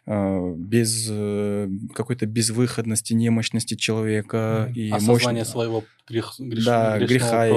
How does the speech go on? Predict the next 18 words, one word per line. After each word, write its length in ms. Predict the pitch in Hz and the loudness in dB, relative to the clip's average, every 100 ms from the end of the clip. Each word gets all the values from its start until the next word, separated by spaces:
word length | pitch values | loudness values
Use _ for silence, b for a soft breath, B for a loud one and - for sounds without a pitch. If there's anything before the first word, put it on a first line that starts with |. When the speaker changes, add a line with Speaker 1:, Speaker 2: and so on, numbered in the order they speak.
| 120 | 2
Speaker 3:
про-, 0 | 131 - | -4 -8
прошлого, 460 | 135 123 - 110 107 | -6 -4 -4 -4 -4
да. 180 | 104 - | -6 -14
Speaker 1:
Да, 200 | 135 107 | -6 -2
вот 140 | 120 | 2
это 160 | 180 170 | 0 0
всё 240 | - - 185 | -4 -2 -2
как 160 | 151 | 0
бы 100 | 143 | -2
просматривается, 880 | 139 139 - 196 214 135 117 - 117 | 0 -2 0 0 0 0 -2 -2 -4
и 240 | 117 117 | -2 -2
мне, 200 | 117 123 | 0 2
например, 300 | 139 123 127 127 | 2 0 -4 -2
тоже 220 | 131 123 | -2 -2
интересно, 720 | 117 120 123 120 113 110 107 B B B B - | -2 -2 -2 -2 -2 -2 -6 B B B B -8
э, 480 | 107 110 107 104 | -4 0 0 0
эти 880 | 98 120 120 113 110 110 107 107 107 - | 0 0 0 -2 -2 -2 -2 -4 -4 -4
треки 680 | 120 123 120 110 107 107 | -4 -4 -4 -4 -4 -6